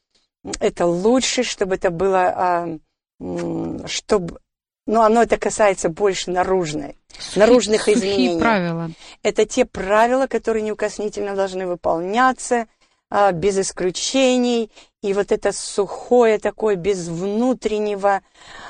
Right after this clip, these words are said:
Speaker 1: а, присутствия благодати Божией в матери,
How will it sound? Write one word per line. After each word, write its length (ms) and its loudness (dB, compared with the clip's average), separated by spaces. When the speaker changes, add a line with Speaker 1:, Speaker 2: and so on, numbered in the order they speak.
Speaker 1:
а, 960 0
присутствия 960 0
благодати 960 0
Божией 640 0
в 80 -6
матери, 680 -4